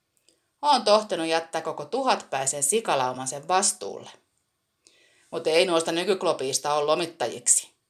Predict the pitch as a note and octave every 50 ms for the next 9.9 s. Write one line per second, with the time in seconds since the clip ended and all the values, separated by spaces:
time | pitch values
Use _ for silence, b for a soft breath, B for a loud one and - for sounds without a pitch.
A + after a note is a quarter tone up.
0 | _ _ - D#3+ C#3+ C3 B2+ C3 C#3+ D3 - - E3 E3+ - F3+ F3 - - F3+
1 | F3 F3+ E3+ E3+ E3+ E3+ F3+ F#3+ G3+ G3+ F3+ D#3+ D3+ D3+ - E3 E3 E3 E3+ D#3+
2 | D#3 D#3 D#3 - D#3 C#3+ C#3 D3 D3 F3 - G3+ F3+ D3+ D3 D3+ D#3+ D#3+ D#3+ D3+
3 | - - E3+ F3+ F#3+ G3 F#3+ E3+ - - C#3+ A#2 B2+ C3 - - - - _ _
4 | _ _ _ _ _ _ _ _ _ _ _ _ - - F#3+ E3+ D#3 D#3 E3 E3+
5 | F3+ F#3 F#3 F#3 F3+ F3 F3 E3 E3+ F3+ E3+ E3 E3+ E3+ E3 E3 - D#3+ D3+ D3
6 | D#3 D#3 D#3 D3+ D3 D3 C3+ - C3 A#2+ A#2 A2 D3 A2+ A2+ C3+ - _ _ _
7 | _ _ _ _ _ _ _ _ _ _ _ - - G#3 G#3+ F#3+ D#3+ D3 C#3+ C#3+
8 | - - F3+ F#3 G3+ G3+ G3 F3+ F3 E3+ - F#3+ F#3 F3+ F3 F3+ F#3 F#3 F3 F#3+
9 | G3+ G3 F3 D3 C3+ C3 B2+ B2+ B2 - - _ - G#2+ - - -